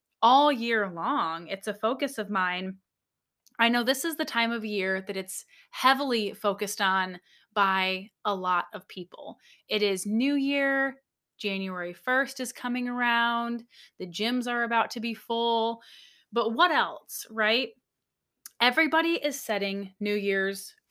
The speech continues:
resolutions. And I'm not a fan of 'em, honestly. Like, I, I plan for a whole quarter or a whole year repetitively. It's not really,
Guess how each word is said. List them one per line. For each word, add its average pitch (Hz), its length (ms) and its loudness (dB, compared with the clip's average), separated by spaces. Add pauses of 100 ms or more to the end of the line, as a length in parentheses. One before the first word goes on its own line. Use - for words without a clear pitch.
resolutions. 180 880 -8 (440)
And 220 800 2 (600)
I'm 208 120 2
not 294 200 4
a - 40 -18
fan 339 240 4
of 240 80 -2
'em, 180 240 -10 (160)
honestly. - 640 -6 (160)
Like, 220 160 0
I, 330 320 2
I 330 140 6
plan 226 360 0
for 226 140 0
a 202 100 6
whole 202 200 -2
quarter 208 340 -4
or 226 180 2
a 190 60 -2
whole 202 240 -2
year 185 400 -2 (920)
repetitively. 220 800 0 (280)
It's - 220 -6
not 196 380 0
really, 202 640 2